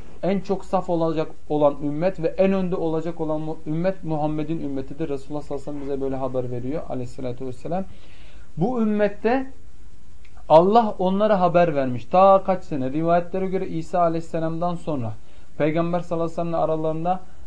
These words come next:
rivayetler farklı farklı. Dört yüz beş yüz sene var diyorlar. Allahu alem. Ama buna rağmen Allah subhanahu teala bize zikrediyor onların halini. Ne yapmış onlar? Allah'ın dışında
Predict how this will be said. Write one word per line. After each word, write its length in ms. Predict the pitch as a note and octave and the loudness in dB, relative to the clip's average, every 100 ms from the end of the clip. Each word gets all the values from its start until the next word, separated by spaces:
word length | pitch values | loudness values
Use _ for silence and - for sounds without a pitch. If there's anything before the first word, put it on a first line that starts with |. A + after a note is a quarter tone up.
| - | -6
rivayetler 640 | - D3 D#3+ E3 D#3+ E3 E3 | -6 -2 2 4 2 0 -2
farklı 340 | - D3 - | 0 0 -2
farklı. 480 | E3 C#3+ A#2+ - C#3+ | -4 -2 -2 -4 -4
Dört 240 | D3 D3+ D#3 | -4 -4 -6
yüz 200 | C#3 C#3+ | -6 -4
beş 220 | D3+ - | -4 -6
yüz 120 | B2+ | -6
sene 260 | D3 D3 C#3+ | -4 -2 0
var 220 | C3 B2 | -2 -2
diyorlar. 220 | C#3 F3+ | -2 -2
Allahu 540 | C#3+ C3+ D3 D#3 C#3 | -2 -2 0 -2 0
alem. 280 | C3+ A#2+ G#2 - - - - - | 0 0 0 -4 -6 -8 -4 2
Ama 240 | D#3+ F3 | 4 4
buna 260 | E3 G#3 A3+ | 2 4 4
rağmen 240 | G#3 A#3 | 4 2
Allah 260 | G3+ F#3+ G#3+ | 0 0 0
subhanahu 400 | - G3 F#3+ F#3 | 0 -2 0 0
teala 300 | G#3 A3+ F3+ | 0 0 -2
bize 160 | F#3 | -2
zikrediyor 540 | F#3 G3 G3 F#3 D#3+ D#3 | -2 -2 -2 -2 -2 -2
onların 340 | C#3 C3 B2+ | -2 -2 -2
halini. 340 | B2 A#2+ A#2+ | -4 -4 -2
Ne 40 | D#3 | 2
yapmış 380 | B3 A#3+ G3 F#3 | 2 0 -4 -4
onlar? 340 | E3+ F#3+ C4 - - - - | -2 0 0 -2 -8 -8 0
Allah'ın 680 | - E3 F#3 F#3 F3+ B3 A#3+ - - - - - - | 6 6 8 6 6 4 2 -2 -6 -6 -6 -6 -2
dışında 580 | D#3 E3 G3+ G3 G#3+ C#3+ | 0 0 0 4 6 6